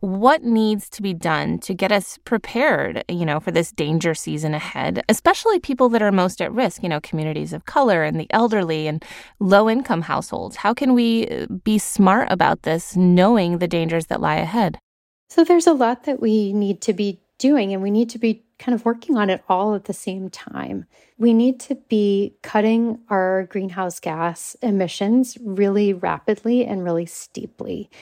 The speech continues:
Speaker 2: because that's going to give us the best chance of limiting the future severity of danger seasons.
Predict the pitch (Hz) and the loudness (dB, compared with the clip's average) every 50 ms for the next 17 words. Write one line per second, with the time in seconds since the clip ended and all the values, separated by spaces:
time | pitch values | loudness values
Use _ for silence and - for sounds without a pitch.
0 | - - _ _ _ _ - 202 - - 208 196 - 220 208 220 - - - - | -20 -20 _ _ _ _ -6 -4 -2 0 0 0 2 2 0 0 -2 -4 -2 2
1 | 254 254 233 226 214 - - - 185 180 180 180 170 170 - - - 180 175 - | 2 2 2 0 -2 -6 -4 -4 -4 -2 -2 -2 -4 -4 -6 -6 -6 -6 -4 -2
2 | 175 165 165 - - - - - 196 185 214 233 226 - 214 196 180 180 185 175 | -4 -4 -4 -6 -14 -14 -10 -8 -4 -2 -2 -2 -2 0 -2 -2 -2 -2 -6 -4
3 | 180 196 202 208 202 202 196 180 175 175 180 180 180 175 - - - 180 180 - | -2 0 2 2 2 2 2 0 -2 -2 -4 -6 -8 -8 -8 -6 -8 -8 -6 -6
4 | - 180 170 - - 180 165 - 170 170 160 165 170 180 - - - - - - | -6 -6 -6 -4 -4 -4 -4 -4 -4 -2 -2 -2 -4 -4 -4 -6 -8 -8 -6 -4
5 | 208 196 185 175 175 170 170 - _ - 180 170 175 175 - - 180 - - - | -2 0 0 0 -2 -4 -6 -10 _ -6 -4 -4 -4 -6 -8 -10 -10 -10 -10 -8
6 | - - - - - - - 202 208 - - - | -8 -8 -8 -10 -12 -12 -10 -10 -10 -10 -12 -16